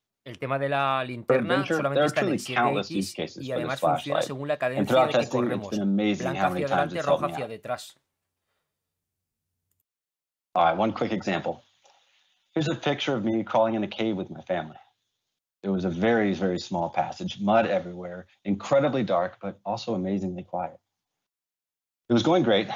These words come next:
Speaker 2: but then my son's headlamp fell off and the batteries popped out and fell down this deep crack into the,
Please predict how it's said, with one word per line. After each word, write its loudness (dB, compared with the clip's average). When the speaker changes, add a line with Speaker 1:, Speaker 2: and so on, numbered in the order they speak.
Speaker 2:
but -6
then 2
my 4
son's 0
headlamp 0
fell 2
off 4
and -6
the -8
batteries -4
popped -4
out -6
and -14
fell 2
down 2
this -4
deep -2
crack 4
into -2
the, -4